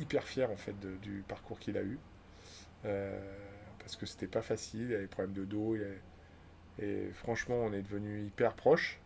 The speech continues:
Euh, on a, on a travaillé, tous les gens avec qui j'ai travaillé, en fait, euh, je me suis mis à connaître leurs familles, leurs amis, euh, enfin, on est devenus, euh, une grande famille.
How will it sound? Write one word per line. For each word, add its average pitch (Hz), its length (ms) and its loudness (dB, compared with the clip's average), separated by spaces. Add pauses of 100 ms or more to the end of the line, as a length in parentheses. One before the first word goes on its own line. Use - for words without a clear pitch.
(760)
Euh, 101 260 2 (400)
on 95 140 -10
a, 92 40 -10 (320)
on 92 60 -8
a - 20 -8
travaillé, 104 480 2 (100)
tous 175 160 2
les 156 140 12
gens 143 200 8
avec 110 200 4
qui - 180 -2
j'ai 113 140 4
travaillé, 110 500 0
en 101 60 -4
fait, - 340 -6
euh, 95 40 -10 (1300)
je - 260 -12
me 95 60 -8
suis - 180 -6
mis 113 180 4
à 101 160 6
connaître 107 460 6
leurs 98 140 0
familles, 107 460 2
leurs 98 280 -2
amis, 110 540 2
euh, 95 160 -8 (180)
enfin, 92 160 -12
on 92 260 -12
est 95 40 -8
devenus, 95 260 -8
euh, - 1300 -10
une 117 60 2
grande 127 200 8
famille. 135 360 6